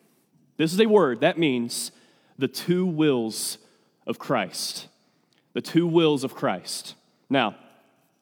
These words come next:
bear with me as I flesh this out of why this is important. The first will that Jesus Christ has, not the first, but one of them, is the eternal divine will that he has as God.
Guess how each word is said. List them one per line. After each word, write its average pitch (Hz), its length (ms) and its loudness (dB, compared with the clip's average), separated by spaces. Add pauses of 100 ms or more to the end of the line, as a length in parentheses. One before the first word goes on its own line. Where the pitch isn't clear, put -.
(360)
bear 143 200 2
with 160 200 0
me 143 100 2
as 131 100 -2
I 123 160 0 (280)
flesh 143 260 0
this 139 200 -4
out 107 160 -2
of 107 60 -6
why 120 120 0
this 117 180 -6
is - 40 -8
important. 107 460 -4 (480)
The - 60 -14
first 220 360 4
will 170 500 4 (400)
that 107 100 -6
Jesus 160 300 -4
Christ 170 320 -2
has, 113 520 -6 (400)
not 135 100 -4
the 113 80 -12
first, 120 320 -2
but 113 120 -8 (140)
one 165 160 2
of 139 120 0
them, 123 320 -4 (840)
is 156 600 2 (120)
the 151 180 -4
eternal 175 520 0
divine 151 580 2
will 117 280 -2
that 117 180 -2
he 120 140 -6
has 117 280 -2
as 113 240 -6
God. 101 380 -6